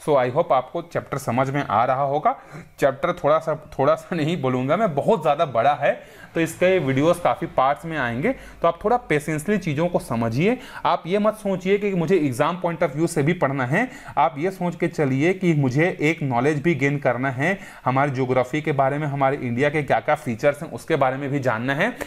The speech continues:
अगर आप ये सोचकर स्टडी करोगे तो आपको सोशल साइंस जो है बहुत ही ज़्यादा जो है क्या लगेगा, इंटरेस्टिंग लगेगा। नहीं तो अगर आप सोचोगे कि मुझे एग्जाम में लिखना बस ये करके, तो ये बोरिंग लगेगा, वीडियो देखते देखते हो सकता है कि आप सो भी सकते हो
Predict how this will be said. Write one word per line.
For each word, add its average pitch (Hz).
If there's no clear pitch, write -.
अगर 147
आप 160
ये 147
सोचकर 156
स्टडी 147
करोगे 131
तो 139
आपको -
सोशल 131
साइंस 135
जो 113
है 165
बहुत 202
ही 196
ज़्यादा 139
जो 135
है 139
क्या 135
लगेगा, 120
इंटरेस्टिंग 139
लगेगा। 92
नहीं 151
तो 175
अगर 165
आप 165
सोचोगे 165
कि 170
मुझे 156
एग्जाम 139
में 156
लिखना 127
बस 156
ये 170
करके, 180
तो 156
ये 123
बोरिंग 113
लगेगा, 175
वीडियो 127
देखते 127
देखते 127
हो 131
सकता 120
है 113
कि 110
आप 98
सो 147
भी 165
सकते -
हो 127